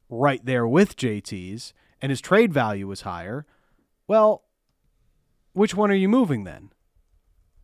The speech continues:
The one whose trade value is higher. And that may end up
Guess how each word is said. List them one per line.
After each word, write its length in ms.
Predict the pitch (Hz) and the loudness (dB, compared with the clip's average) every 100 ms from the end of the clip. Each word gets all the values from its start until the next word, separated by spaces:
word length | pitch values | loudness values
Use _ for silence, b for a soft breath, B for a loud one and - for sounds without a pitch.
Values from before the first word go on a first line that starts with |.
| _ _ - | _ _ -2
The 80 | |
one 180 | 139 143 | 2 2
whose 160 | 135 131 | 2 -2
trade 280 | - 123 113 | -2 -2 -2
value 380 | 110 104 101 98 | -4 -4 -6 -10
is 100 | 95 | -10
higher. 400 | 101 85 120 _ _ _ _ _ _ _ _ _ | -10 -10 -16 _ _ _ _ _ _ _ _ _
And 120 | 131 147 | -4 -2
that 200 | 160 139 | -2 -2
may 220 | 143 143 | -2 0
end 180 | 135 123 | 0 -2
up 140 | 113 | -6